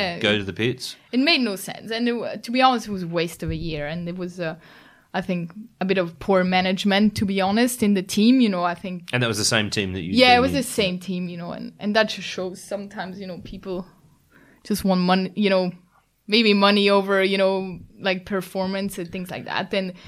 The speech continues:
Speaker 1: it was really frustrating because we had good sponsorship package deal and,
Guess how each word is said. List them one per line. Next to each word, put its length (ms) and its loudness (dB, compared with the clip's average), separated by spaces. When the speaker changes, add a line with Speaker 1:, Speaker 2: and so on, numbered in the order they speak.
Speaker 1:
it 60 -2
was 180 2
really 180 2
frustrating 600 -4
because 240 -6
we 40 -2
had 140 -4
good 180 -4
sponsorship 680 -6
package 460 -8
deal 280 -4
and, 240 -4